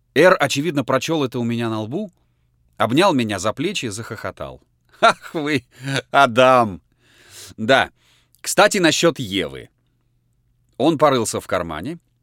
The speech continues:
вытащил записную книжку, перелистал. «Послезавтра.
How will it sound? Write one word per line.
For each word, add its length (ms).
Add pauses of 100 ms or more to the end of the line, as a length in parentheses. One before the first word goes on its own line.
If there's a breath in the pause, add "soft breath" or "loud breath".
(260)
вытащил 540
записную 500
книжку, 420
перелистал. 800 (1400)
«Послезавтра. 960